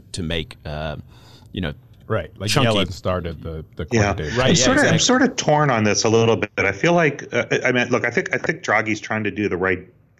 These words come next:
Speaker 3: I think he's trying to do the right thing. I mean,
Speaker 2: I
Speaker 3: 'cause,
Speaker 2: agree.
Speaker 3: I mean, I think that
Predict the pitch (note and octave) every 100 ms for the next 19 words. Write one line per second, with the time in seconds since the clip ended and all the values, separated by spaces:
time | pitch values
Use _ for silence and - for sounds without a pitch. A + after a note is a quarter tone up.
0 | _ G#2 G#2+ C#3 - A2 F#2+ F2 E2+ E2
1 | - G#2 F2 D#2 D#2 G#2+ E2+ E2 F2 F2
2 | F2 E2+ F#2 F#2 G#2 F2+ F#2+ E2+